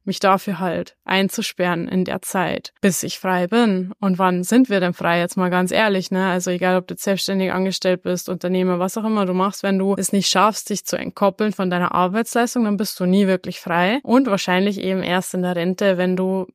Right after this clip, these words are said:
obviously wahrscheinlich nicht mehr alles so tun kannst, wie du es gerne tun möchtest. Also du arbeitest vierzig, fünfzig Jahre, um für einen Hungerlohn dann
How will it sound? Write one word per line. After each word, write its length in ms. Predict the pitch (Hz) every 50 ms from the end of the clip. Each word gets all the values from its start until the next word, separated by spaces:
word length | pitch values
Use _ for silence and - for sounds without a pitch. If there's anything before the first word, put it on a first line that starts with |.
| _ _ _
obviously 480 | - 185 180 208 220 208 - - 196 190
wahrscheinlich 360 | 180 185 - 196 180 185 185
nicht 220 | 214 262 254 - -
mehr 140 | 269 -
alles 280 | - 180 175 180 190 -
so 60 | -
tun 200 | - - - 202
kannst, 320 | 175 - 196 185 185 - -
wie 60 | 190
du 60 | 185
es 100 | 185 -
gerne 260 | - 170 185 185 185
tun 220 | 185 - 208 196 190
möchtest. 560 | 202 233 277 - - - 180 175 185 - -
Also 180 | 185 185 180
du 100 | 175 190
arbeitest 600 | - - 190 208 220 214 202 185 196 190 - -
vierzig, 320 | - 202 190 - - - -
fünfzig 400 | - 196 190 - - - 185 -
Jahre, 400 | 180 180 185 185 185 190 208 208
um 220 | - 220 220 214 196
für 160 | - 214 190
einen 140 | 185 185 165
Hungerlohn 640 | 220 247 240 214 190 185 180 180 180 185 190 196
dann 440 | 180 175 170 180 180 180 185 190 -